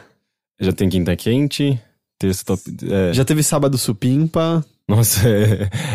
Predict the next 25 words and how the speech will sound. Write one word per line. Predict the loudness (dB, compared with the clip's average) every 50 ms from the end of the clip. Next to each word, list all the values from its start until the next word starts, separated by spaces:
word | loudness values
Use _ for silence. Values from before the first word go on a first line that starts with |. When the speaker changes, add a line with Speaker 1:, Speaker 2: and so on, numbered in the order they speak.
| -6 -2 0
Speaker 1:
é | 2 4
mu-, | 4 6 4 4 2 2
é | 2 4
muito | 4 4 4 2 0 -2
tiozão | -2 0 0 2 2 4 4 4
hétero | 2 2 2 0 0
do | 0
churrasco, | -2 0 0 2 2 0 0 -4 -6 -4
cara, | 0 0 2 2 4
não. | 4 4 4 2 2 0
Speaker 2:
<laughs> | -2 -2
É, | 0 2 2 2 2 2 2 2 2 2 2
ei, | 2 4 4 4 2 0 -2 -6 -12 -6
ei, | -2 0 2 4 4 2
H | 2 2 2 2
R | 2 2 2 2
Q | 2 2
versus | 2 2 2 2 0 0
F | 2 2
M | 2 2 2
V, | 2 2 2
você | 2 0
adorou. | 2 2 2 2 2 2 0 -2 -6 -8 -4 0 2 2 4
Speaker 1:
<laughs> | 4 4 6 6 6 6 4 2
Sim. | -2 -4 -4 -4 -4 -4